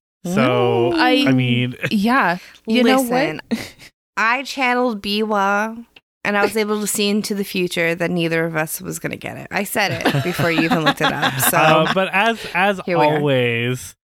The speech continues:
Speaker 1: uh, whenever we do get zero points, I do like to, uh, kinda lay out what the choices, uh, could have been or should have been, uh, by lining out our top three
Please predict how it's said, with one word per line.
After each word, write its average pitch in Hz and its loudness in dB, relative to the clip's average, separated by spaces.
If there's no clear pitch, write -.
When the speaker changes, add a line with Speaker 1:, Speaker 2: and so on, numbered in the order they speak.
Speaker 1:
uh, 143 2
whenever 156 0
we 160 2
do 151 -2
get 147 0
zero 127 2
points, 120 -4
I 131 0
do 127 0
like 123 0
to, 123 0
uh, 117 0
kinda 120 0
lay 120 0
out 120 0
what 123 -4
the 135 0
choices, 123 -4
uh, 127 0
could 294 0
have 277 0
been 247 0
or 220 0
should 180 -2
have 143 -2
been, 110 -2
uh, 135 2
by 135 0
lining 160 0
out 156 2
our 143 0
top - -2
three 165 -4